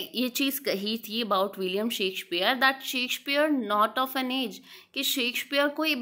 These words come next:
बाउंडेड नहीं है with a particular age, कि हाँ, कि भाई एटीन to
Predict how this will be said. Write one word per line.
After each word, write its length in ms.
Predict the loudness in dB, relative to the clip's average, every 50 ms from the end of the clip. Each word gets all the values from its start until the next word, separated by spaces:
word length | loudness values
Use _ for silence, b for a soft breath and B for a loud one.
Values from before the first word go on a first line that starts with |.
| -4 -8 -8 0 4
बाउंडेड 560 | 6 6 8 6 6 4 4 2 2 2 2
नहीं 160 | 2 2 2
है 80 | 2 0
with 200 | -2 -2 0 0
a 80 | -2 -2 0 0
particular 480 | 0 0 0 0 -2 -2 -2 0 0 0
age, 320 | 0 2 2 0 0 -2
कि 240 | -6 -8 -6 -6 -6
हाँ, 260 | -4 -2 -2 -2 -2 -4 -8 -14 _ _ _ _ _ _ _ _ _ _ _ _ _ _ _ _ -6
कि 100 | -4 0
भाई 120 | 0 0
एटीन 480 | 2 2 2 0 0 0 0 0 0 2
to 160 | 0 -2 -4